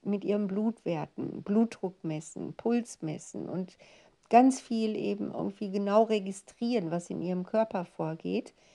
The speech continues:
wie sie das eben nutzt, um ihre Panikstörungen und, äh, Angstzustände,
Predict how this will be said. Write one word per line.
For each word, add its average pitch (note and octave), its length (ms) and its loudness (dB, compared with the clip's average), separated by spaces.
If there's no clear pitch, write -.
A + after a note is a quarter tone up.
wie G3+ 460 0
sie G3+ 440 0
das C4+ 280 6
eben D#3 420 -2
nutzt, D#3 380 -4
um E3 220 -4
ihre D#3+ 240 -6
Panikstörungen E3 1200 -2
und, E3 500 -8
äh, D#3+ 320 -4
Angstzustände, E3+ 1040 0